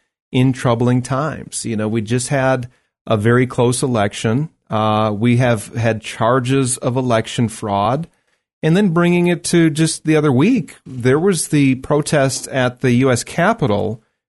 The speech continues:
that was mostly peaceful, but a number of people, uh, got violent. Um, they broke through police barriers. They,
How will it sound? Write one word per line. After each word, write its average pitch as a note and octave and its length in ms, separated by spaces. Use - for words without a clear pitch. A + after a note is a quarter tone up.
that D3+ 120
was D3 220
mostly F3+ 380
peaceful, B2+ 480
but D3+ 180
a D3+ 100
number C#3 600
of - 100
people, C3+ 640
uh, C#3+ 680
got C#3 220
violent. D#3 580
Um, A#2+ 360
they A#2+ 80
broke B2+ 320
through D#3 160
police D#3 420
barriers. G#2 640
They, B2 460